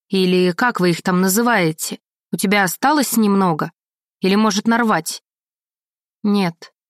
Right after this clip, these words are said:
Артём смотрел куда-то сквозь него.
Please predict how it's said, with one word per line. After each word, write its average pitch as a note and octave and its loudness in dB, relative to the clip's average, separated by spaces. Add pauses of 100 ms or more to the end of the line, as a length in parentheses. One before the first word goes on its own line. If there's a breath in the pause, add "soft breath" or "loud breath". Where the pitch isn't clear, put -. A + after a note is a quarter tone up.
(340)
Артём D#4 0
смотрел F4 2
куда-то D4+ 0
сквозь - -2
него. A3 2